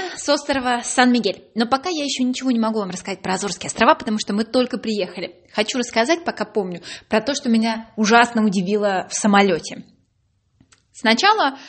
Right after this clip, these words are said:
предложили еду, мы летели Ryanair'ом, как обычно, еду,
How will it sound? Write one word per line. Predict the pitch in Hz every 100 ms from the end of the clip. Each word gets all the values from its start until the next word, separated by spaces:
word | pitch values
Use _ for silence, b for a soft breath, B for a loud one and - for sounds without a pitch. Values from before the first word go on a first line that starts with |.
| B -
предложили | 226 220 208 208
еду, | 202 202 254
мы | 359 285
летели | 220 226 220
Ryanair'ом, | 208 - 214 214 208 190 180 175 180
как | - 190
обычно, | 185 175 - - 175
еду, | 170 180 302 359